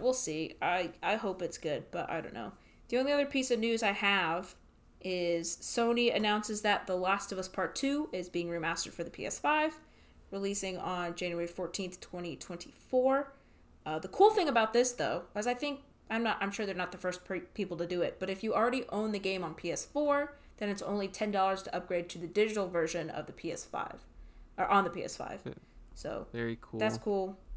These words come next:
Speaker 1: You don't have to spend seventy dollars or whatever the heck they're gonna charge for it. You can just pay ten more, which I like. Um, you can also bring your saves from the original to the remaster. Also cool.
Speaker 2: So f-, for the Game Awards that year, it will just be the remake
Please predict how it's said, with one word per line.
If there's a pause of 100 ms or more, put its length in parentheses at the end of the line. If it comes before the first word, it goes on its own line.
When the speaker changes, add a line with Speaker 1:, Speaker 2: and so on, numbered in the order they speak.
Speaker 1:
You
don't
have
to
spend
seventy
dollars
or
whatever
the
heck
they're
gonna
charge
for
it.
You
can
just
pay
ten
more, (100)
which
I
like. (480)
Um,
you
can
also
bring
your
saves
from
the
original
to
the
remaster. (1400)
Also
cool. (160)
Speaker 2:
So
f-, (640)
for
the
Game
Awards
that
year,
it
will
just
be
the
remake